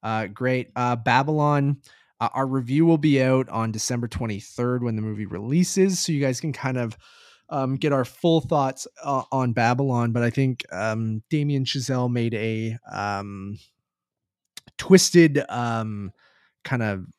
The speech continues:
stepbrother or stepsister to, to La La Land, and, um, <laughs> I loved every second of it, all three hours and ten minutes of it as well. Um, a-, an in-your-face, bombastic kind of both love letter and,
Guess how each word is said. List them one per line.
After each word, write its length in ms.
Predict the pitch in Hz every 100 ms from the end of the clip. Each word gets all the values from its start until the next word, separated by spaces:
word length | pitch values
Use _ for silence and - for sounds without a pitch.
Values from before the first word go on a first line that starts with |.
| -
stepbrother 720 | - - 139 - 143 135 135
or 40 | 120
stepsister 720 | - 120 - - 127 - 135
to, 380 | 117 110 85 -
to 160 | - -
La 240 | 113 104
La 180 | 117 123
Land, 480 | 127 135 147 165 165
and, 560 | 165 123 117 113 107 -
um, 600 | 117 113 113 107 104 101
<laughs> 40 |
I 640 | - 113 139 - 190 151 131 - - -
loved 240 | 151 139 139
every 220 | 123 123
second 380 | - 104 101 92
of 120 | 87
it, 140 | 90 -
all 220 | 117 117
three 440 | - - 117 123
hours 420 | 113 113 117 113
and 280 | 101 104 98
ten 260 | - 120 117
minutes 340 | 117 117 107
of 120 | 117 110
it 80 |
as 160 | 110 98
well. 460 | 113 117 120 120 -
Um, 600 | 95 101 104 98 98 - -
a-, 260 | - 64 -
an 120 | 123 123
in-your-face, 760 | 123 127 123 113 - 113 113
bombastic 880 | - 110 101 107 104 113 - 117 101
kind 280 | - - 113
of 140 | 104 101 101 _ _ _ _ -
both 220 | 127 101 104
love 480 | 104 110 113 120 123
letter 580 | 123 123 123 123 127 123
and, 500 | 107 107 104 98 98